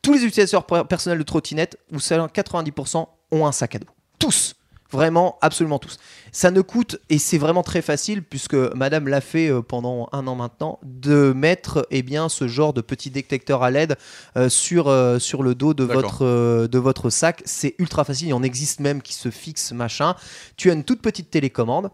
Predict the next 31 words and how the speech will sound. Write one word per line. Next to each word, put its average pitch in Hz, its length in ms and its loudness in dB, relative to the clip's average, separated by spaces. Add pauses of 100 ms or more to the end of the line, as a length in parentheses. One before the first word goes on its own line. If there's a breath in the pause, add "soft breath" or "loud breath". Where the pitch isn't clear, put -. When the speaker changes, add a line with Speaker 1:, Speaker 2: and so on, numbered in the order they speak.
(120)
Speaker 1:
hop, 151 180 4
t'as 113 80 -4
juste 135 220 -4
appuyé 127 180 -4
sur - 100 -4
la 113 80 0
télécommande 113 400 -8
et 110 60 -4
hop, 113 180 -8
elle 110 80 -10
te - 80 -20
signale 117 300 -8
quand 120 120 -6
tu 113 120 -14
Speaker 2:
Hmm. - 20 -8
Speaker 1:
tournes 113 160 -6
à 104 60 -6
droite, 123 200 -6
quand 113 120 -10
tu - 100 -20
tournes 104 220 -16
à 69 80 -8
gauche. - 180 -4
Speaker 2:
Pas 98 80 -8
mal. 92 100 -10 (280 loud breath)
Speaker 1:
Voilà, 120 180 0
c'est 120 220 -4
très, - 240 -2
très - 180 -4
bien. 165 240 0 (300 soft breath)
Sincèrement, 220 760 2